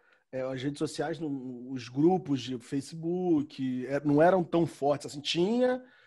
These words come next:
mas tinha, tipo, duas mil pessoas. Agora tem duzentas mil. Entendeu? É, é, nos grupos de Facebook aqui, que,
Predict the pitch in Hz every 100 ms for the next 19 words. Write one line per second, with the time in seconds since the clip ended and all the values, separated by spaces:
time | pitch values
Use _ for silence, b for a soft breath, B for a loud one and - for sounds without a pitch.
0 | b b 160 165 208 208 180 151 180 147
1 | 160 160 139 - 160 156 127 123 143 202
2 | 208 202 175 135 165 165 117 131 143 120
3 | - _ _ b b - _ - 120 117
4 | 123 135 123 131 120 110 127 127 147 135
5 | 156 147 - 151 147 135 143 - - 135
6 | - 135